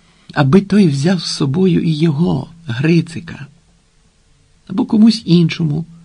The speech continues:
хто теж піде козакувати. Бо все одно Грицикові у Воронівці нічого робити. Ні хати, ні матері з батьком не лишилося.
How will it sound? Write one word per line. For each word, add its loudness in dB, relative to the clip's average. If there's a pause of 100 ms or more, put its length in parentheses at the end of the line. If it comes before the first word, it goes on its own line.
хто -4
теж -2
піде -4
козакувати. -6 (1500)
Бо 4
все 0
одно 2 (240)
Грицикові 0
у 0
Воронівці -2 (480)
нічого 2
робити. -8 (960)
Ні 2
хати, -8 (380)
ні 2
матері 0
з -4
батьком -4
не 4
лишилося. -4